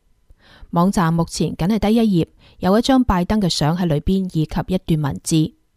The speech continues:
宣稱過渡小組將繼續全速準備，以便拜登哈里斯政府能夠喺勝選第一日就開始運作。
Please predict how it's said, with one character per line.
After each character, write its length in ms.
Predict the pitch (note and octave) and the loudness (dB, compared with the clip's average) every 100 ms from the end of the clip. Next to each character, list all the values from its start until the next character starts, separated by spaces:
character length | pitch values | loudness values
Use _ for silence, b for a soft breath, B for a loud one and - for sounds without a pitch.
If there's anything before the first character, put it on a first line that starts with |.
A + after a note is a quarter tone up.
| b b b b | b b b b
宣 200 | - G#3+ | 0 2
稱 240 | B3 G#3+ | 2 0
過 140 | G#3 F#3 | 4 4
渡 100 | E3+ | 4
小 160 | - | 2
組 300 | F3+ - D#3 | 0 2 0
將 240 | F#3+ B3+ B3+ | 2 2 2
繼 80 | F#3 | 0
續 200 | E3+ E3 | 0 -2
全 240 | - - - | -2 -6 -2
速 140 | A#3+ - | -4 -2
準 200 | D3+ E3 | -2 2
備， 280 | F#3 D#3 - B B | 2 2 -2 B B
以 120 | - G#3+ | -4 0
便 220 | F#3 F#3 | 2 2
拜 200 | G#3 G3+ | 2 0
登 180 | A3 A#3+ | 0 -2
哈 180 | - B3+ | 0 0
里 120 | E3+ | 0
斯 140 | - G#3 | 0 -2
政 200 | E3 D#3 | -2 -4
府 320 | - D3+ G3 B B | -4 -4 -4 B B
能 140 | F#3 F3 | -4 0
夠 100 | G#3 | 2
喺 140 | G#3 | 2
勝 180 | - F3 | 2 0
選 300 | F3+ E3+ F#3 | 0 0 0
第 160 | E3+ | 0
一 160 | F3 G3+ | 2 2
日 100 | E3 - | 0 -2
就 140 | - D3+ | -4 -2
開 320 | E3+ G3+ F#3 | 0 0 0
始 60 | - | 0
運 200 | F3 D3+ | 0 0
作。 300 | - D#3+ - | 0 0 0